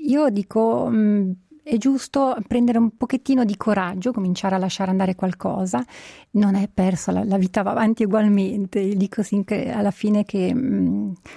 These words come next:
che si può fare anche a meno di questo, questo oggetto.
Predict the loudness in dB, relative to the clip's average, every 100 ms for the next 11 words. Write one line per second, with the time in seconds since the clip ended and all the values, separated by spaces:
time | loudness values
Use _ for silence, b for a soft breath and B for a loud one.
0 | B B B B _ -20 -20 -20 _ _
1 | _ -6 -2 -2 -2 -2 -2 -2 0 0
2 | 0 0 0 0 -2 -2 -4 -2 -4 -4
3 | -6 -8 -6 -8 -4 -4 0 0 0 -4
4 | -6 -8 -8